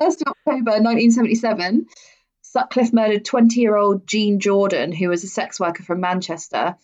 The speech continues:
She lived with her common law husband, Alan,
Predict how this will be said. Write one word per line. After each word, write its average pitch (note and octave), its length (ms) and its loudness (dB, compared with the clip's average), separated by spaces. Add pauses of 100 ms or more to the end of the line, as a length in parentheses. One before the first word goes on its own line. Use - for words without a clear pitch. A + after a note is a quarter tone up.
(400)
She C4 220 -2
lived A#3 240 2
with G3 180 -2
her F#3+ 100 0
common A3 340 2
law F#3+ 200 2
husband, F3 580 -4 (140)
Alan, F3+ 460 -2